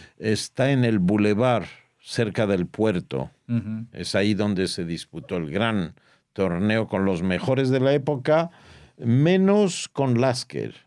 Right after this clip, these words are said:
Speaker 1: ¿eh? El campeón mundial no acudió, pero estaban todos los grandes, Alekhine, Marshall,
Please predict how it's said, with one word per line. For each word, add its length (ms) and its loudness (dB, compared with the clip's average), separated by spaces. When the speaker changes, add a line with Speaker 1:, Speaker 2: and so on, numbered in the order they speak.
Speaker 1:
¿eh? 400 -2
El 180 -8
campeón 320 -2
mundial 360 0
no 100 2
acudió, 640 -6
pero 160 -10
estaban 480 -2
todos 380 0
los 240 -2
grandes, 520 -4
Alekhine, 640 -2
Marshall, 800 -4